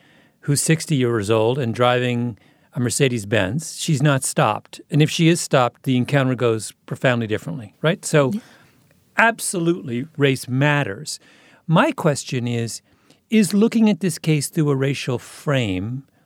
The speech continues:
Speaker 1: a useful way to make sense of it?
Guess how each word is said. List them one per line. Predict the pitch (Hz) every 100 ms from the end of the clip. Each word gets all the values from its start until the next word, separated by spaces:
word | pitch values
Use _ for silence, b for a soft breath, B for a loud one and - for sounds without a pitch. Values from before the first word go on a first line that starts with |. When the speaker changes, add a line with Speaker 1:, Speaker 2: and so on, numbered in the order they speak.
| _ _ _ _ _ -
Speaker 1:
a | 135 131 131 226
useful | 160 160 240 269 - - 117 101
way | 101 98 95 104 110 b b b b
to | -
make | 147 143
sense | - 139 120 -
of | 151
it? | 196